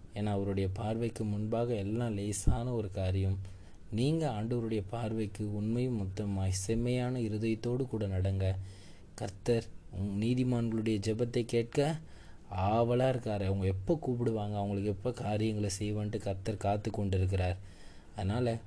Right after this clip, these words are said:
கர்த்தருக்கு பிரியமா நடங்க. கர்த்தர் காரியங்களை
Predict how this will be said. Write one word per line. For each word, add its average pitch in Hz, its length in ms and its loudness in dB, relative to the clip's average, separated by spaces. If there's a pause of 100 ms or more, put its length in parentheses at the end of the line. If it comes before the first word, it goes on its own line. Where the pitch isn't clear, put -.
கர்த்தருக்கு 139 540 0
பிரியமா 117 400 2
நடங்க. 101 480 0 (380)
கர்த்தர் 107 480 -2 (140)
காரியங்களை 98 600 0